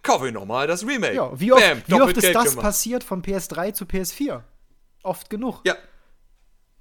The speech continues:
Speaker 2: Mit, wie heißt,
Speaker 1: Deswegen.
Speaker 2: mit, mit, mit
Speaker 1: Also
Speaker 2: diversen Spielen, die einfach nochmal rauskamen mit ein bisschen besserer Grafik und dann war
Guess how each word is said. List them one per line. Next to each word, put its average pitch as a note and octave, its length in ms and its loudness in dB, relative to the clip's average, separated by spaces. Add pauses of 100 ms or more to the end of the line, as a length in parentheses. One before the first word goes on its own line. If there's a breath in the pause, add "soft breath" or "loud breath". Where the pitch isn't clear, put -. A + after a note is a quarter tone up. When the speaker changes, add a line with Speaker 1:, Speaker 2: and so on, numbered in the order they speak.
(120)
Speaker 2:
Mit, D#3+ 260 -8
wie E3 60 -2
heißt, F3 220 -6
Speaker 1:
Deswegen. E3+ 140 -6
Speaker 2:
mit, D#3+ 80 -14
mit, E3+ 240 -10
mit D#3 100 -16
Speaker 1:
Also D#3 220 4
Speaker 2:
diversen A#3 320 0
Spielen, D#3+ 260 -4
die D3 80 -4
einfach F#3 260 -6
nochmal G#3 260 -4
rauskamen G3+ 520 -4
mit G3 100 -10
ein F#3 60 -10
bisschen F#3 240 -8
besserer E3 280 -6
Grafik F3+ 300 -8
und F3 60 -10
dann E3+ 100 -6
war F3 100 -10